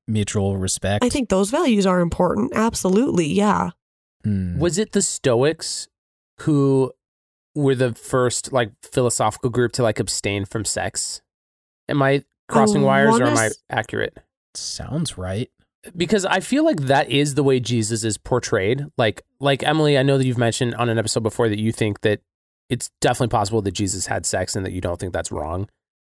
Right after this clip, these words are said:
Speaker 3: I see where you're coming from, 'cause I also don't think that sexual activity outside of marriage is necessarily wrong or harmful in and of itself, even though obviously it can be. But of course, sex in marriage can also be that too, like, as evidenced by the
Speaker 2: Uh,
Speaker 3: Bible.
Speaker 2: yes.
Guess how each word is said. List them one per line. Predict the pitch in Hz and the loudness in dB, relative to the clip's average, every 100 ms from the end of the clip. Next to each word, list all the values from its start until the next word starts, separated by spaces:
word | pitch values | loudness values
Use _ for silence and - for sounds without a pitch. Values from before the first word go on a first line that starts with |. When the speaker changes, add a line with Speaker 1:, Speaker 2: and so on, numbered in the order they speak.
| - | -4
Speaker 3:
I | 160 | -2
see | 156 - 196 | -2 -2 0
where | 190 | 2
you're | 208 | 2
coming | 196 202 202 | 0 0 0
from, | 202 214 202 | 0 -2 0
'cause | 165 160 | 0 0
I | 156 | 0
also | - 151 - | 0 0 0
don't | 160 160 160 | 0 -2 0
think | 165 143 | -2 -2
that | 123 | -2
sexual | - 123 127 | -2 -2 -2
activity | 117 - 117 135 170 185 _ _ _ - | -2 -2 -2 0 0 -2 _ _ _ -2
outside | 127 - 131 | -2 0 -2
of | 117 | 0
marriage | 110 107 143 135 | 0 2 0 0
is | 117 | -2
necessarily | 110 104 - - 120 113 110 107 104 - | 0 0 -2 0 2 2 2 0 -2 -6
wrong | 120 117 107 110 117 - _ | -2 2 2 2 0 -6 _
or | 123 120 | 0 0
harmful | 113 113 107 - 123 123 | 2 0 0 0 0 0
in | 123 | 0
and | 117 | 0
of | 113 | 0
itself, | 107 - 98 127 | -2 -2 0 0
even | 131 123 | 0 0
though | 113 98 - _ _ - | 2 0 -4 _ _ -2
obviously | 123 123 - | 0 0 -2
it | 107 | -4
can | - 104 113 | -4 -2 0
be. | 143 196 _ _ _ _ _ - | 0 -2 _ _ _ _ _ -6
But | 127 | -2
of | 139 | -2
course, | - 131 | 0 0
sex | - 123 | -2 -4
in | - 113 | -4 -4
marriage | 104 117 127 | -2 -2 -2
can | 135 | -2
also | 127 - | -4 -2
be | 135 | -2
that | 127 - | -2 -2
too, | 113 143 | -2 0
like, | 131 - | -2 -2
as | 101 95 | -2 -2
evidenced | 92 92 92 - | -4 -6 -6 0
by | 180 | 2
the | 160 | 2
Speaker 2:
Uh, | |
Speaker 3:
Bible. | 151 92 | 0 0
Speaker 2:
yes. | 147 202 - - | 0 0 -4 -10